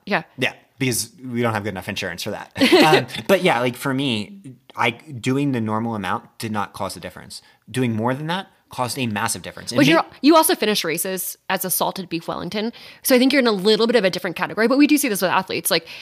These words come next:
Speaker 1: I think athletes that struggle with cramping in races, like, up the electrolytes and see what happens.
Speaker 2: Yeah, it was very cool.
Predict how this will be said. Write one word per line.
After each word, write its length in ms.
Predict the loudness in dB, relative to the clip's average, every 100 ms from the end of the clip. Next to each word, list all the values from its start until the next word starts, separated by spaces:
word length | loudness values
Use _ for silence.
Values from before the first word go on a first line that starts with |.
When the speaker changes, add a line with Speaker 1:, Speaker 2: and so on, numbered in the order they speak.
| -14 -2
Speaker 1:
I 120 | 0
think 300 | 2 2 0 -2
athletes 400 | -2 -2 -6 -4
that 180 | -4 -2
struggle 600 | -4 -4 -6 -4 -6 -6
with 160 | -10 -10
cramping 300 | -10 -10 -10
in 40 |
races, 380 | -10 -10 -8 -10
like, 160 | -10 -12 -12
up 140 | -10
the 80 | -12
electrolytes 460 | -14 -12 -14 -12
and 100 | -14
see 80 | -14
what 80 | -12
happens. 440 | -14 -14 -14 -8
Speaker 2:
Yeah, 160 | -6 -6 -8 -4
it 80 | -2
was 100 | 2
very 200 | 2 2
cool. 200 | -2